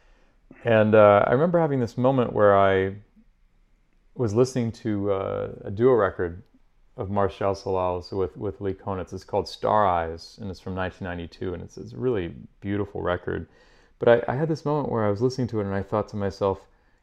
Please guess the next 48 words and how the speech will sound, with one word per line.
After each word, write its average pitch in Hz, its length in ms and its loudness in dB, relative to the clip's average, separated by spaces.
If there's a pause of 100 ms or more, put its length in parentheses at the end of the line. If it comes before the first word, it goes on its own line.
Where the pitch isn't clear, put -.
"You 143 80 -6
know, 180 180 -2
I 123 140 -4
think 190 320 -8
I 139 120 -2
could 110 220 -10
do 139 200 -4
that. 76 380 -6 (340)
I 107 40 -12
think 139 240 -10
I 117 140 -2
could, 110 320 -10
um, 90 440 -6 (640)
I 104 120 -8
could 101 160 -10
play 117 160 0
with 104 160 -4
Lee. 110 240 0
I 87 60 -4
think 107 180 -6
I 104 40 0
would 98 140 -2
know 101 160 -4
what 95 200 -4
to 98 60 -12
do." 92 360 -6 (560)
And 110 120 -6
so 110 160 2
I 98 200 6
emailed, 104 480 2
um, 87 480 -4 (280)
Martial 123 580 0
and 101 240 -4
asked 98 240 -4
him 98 120 -6
if 92 100 -12
he 101 100 -6
would 92 100 -2
introduce 92 480 -8
us, 98 200 -4
and 92 120 -10
he 101 80 -6
did. 127 300 0 (540)
And 127 300 2
Lee 143 200 2
and 185 100 -4
I 165 120 -4
just 147 220 -6